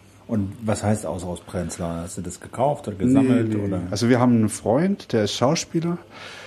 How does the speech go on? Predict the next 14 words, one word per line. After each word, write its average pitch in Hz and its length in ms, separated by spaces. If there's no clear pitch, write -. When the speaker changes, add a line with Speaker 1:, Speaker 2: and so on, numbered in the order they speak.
Speaker 2:
und 123 320
der 117 160
hat 120 380
Speaker 1:
Oh, 120 40
das 92 180
riecht 113 160
schon. 78 180
Speaker 2:
<laughs> - 80
Ja, 104 300
Speaker 1:
Ah, 98 200
Speaker 2:
siehst 123 320
du? 135 40
Speaker 1:
intensiv, 107 420
ja. 85 180